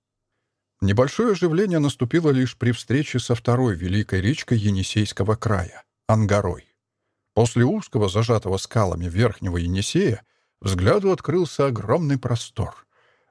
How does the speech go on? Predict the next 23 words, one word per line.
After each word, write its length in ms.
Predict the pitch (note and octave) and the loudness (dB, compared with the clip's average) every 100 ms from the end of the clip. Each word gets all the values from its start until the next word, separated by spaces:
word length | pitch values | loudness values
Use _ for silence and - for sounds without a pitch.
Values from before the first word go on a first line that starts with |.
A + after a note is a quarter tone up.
| - | 0
Ангара 520 | B2+ A#2+ B2 C3+ D#3 - _ | 2 4 4 4 2 -4 _
приносит 520 | A2+ A#2 B2+ - A#2 | -2 0 0 -2 -4
так 240 | - D3+ A2+ | -2 -2 0
много 260 | A2+ G#2 | -2 0
воды, 300 | F#2+ A2 D#3 | 0 0 0
что 180 | - A#2+ | -2 0
их 180 | C3+ - - _ - | 0 -2 -16 _ 2
общий 380 | D#3 A#2 - F#2 | 2 2 -4 -4
с 100 | G#2 | 0
Енисеем 520 | A2+ A#2+ - A2 G2 | 2 0 0 0 0
речной 380 | A2 - A2+ G#2 | -2 0 0 2
поток 460 | G#2+ - G#3 - _ _ - | -2 0 -2 -2 _ _ 0
даже 260 | A2+ A#2+ C#3 | 2 2 -2
в 80 | |
самых 420 | - D#3 G3 F#3 E3+ | 0 2 2 -2 -2
узких 380 | F3+ - C3+ | -2 -2 0
местах 500 | A#2 B2 - E3+ - _ _ - | 0 -2 2 0 0 _ _ 0
разливается 880 | A#2+ G#2+ B2 C#3+ F3 C#3+ - C3+ - _ | 0 2 2 2 2 0 0 -2 -2 _
не 220 | C#3 C3+ | 0 2
меньше, 360 | A#2+ F3+ D#3 B2 | 2 0 -2 -4
чем 260 | - C#3 | 0 0
на 120 | B2 A#2 | 2 0
километр. 640 | A2 A2 G2 F#2 - - | 0 0 -2 -6 -8 -18